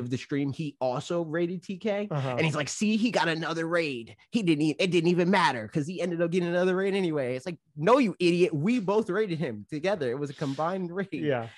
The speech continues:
Speaker 1: Um, so after that, I made a video basically showing everybody that, like,
Speaker 2: Uh-huh.
Speaker 1: sometimes there's people like this that come into your chat. Um, and then the day after that, his community or him, I don't know who found it first, but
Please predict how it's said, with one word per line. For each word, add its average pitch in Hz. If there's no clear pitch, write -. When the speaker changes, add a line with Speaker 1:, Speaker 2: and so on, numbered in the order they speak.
Speaker 1:
Um, 123
so 180
after 202
that, 147
I 139
made 139
a 123
video 151
basically 127
showing 165
everybody 95
that, 98
like, 95
Speaker 2:
Uh-huh. 147
Speaker 1:
sometimes 135
there's 113
people 160
like 165
this 214
that 135
come 147
into 160
your 180
chat. 196
Um, 120
and 131
then 135
the 127
day 120
after 131
that, 110
his 127
community 120
or 104
him, 117
I 127
don't 151
know 113
who 107
found 92
it 82
first, 78
but 113